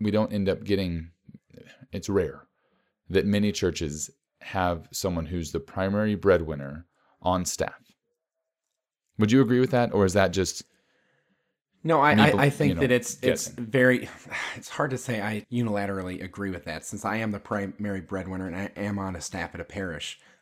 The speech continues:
Speaker 2: I see a few parishes throughout our area that invest in ministry
Speaker 1: Mm-hmm.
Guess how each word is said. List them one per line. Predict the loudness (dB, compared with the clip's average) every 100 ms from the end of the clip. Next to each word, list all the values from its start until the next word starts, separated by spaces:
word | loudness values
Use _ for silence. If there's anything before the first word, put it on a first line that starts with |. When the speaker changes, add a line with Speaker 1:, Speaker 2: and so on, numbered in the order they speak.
| _
Speaker 2:
I | -6
see | -6 -4 -2 0 -2 -4 -8
a | -8
few | -4 -4
parishes | -2 -2 -2 -2 -4 -4 -4 -8 -14 _ _ _ _ _ -16
throughout | -4 0 0 -2 -10 -18 -4
our | -2 0
area | -2 -4 -8 -10 -12 _ _ _ -12
that | -6 -4
invest | -2 -4 -4 -6 -10 -16 -10
in | -4 -4
ministry | -4 -8 -10 -6 -2
Speaker 1:
Mm-hmm. | -2 -2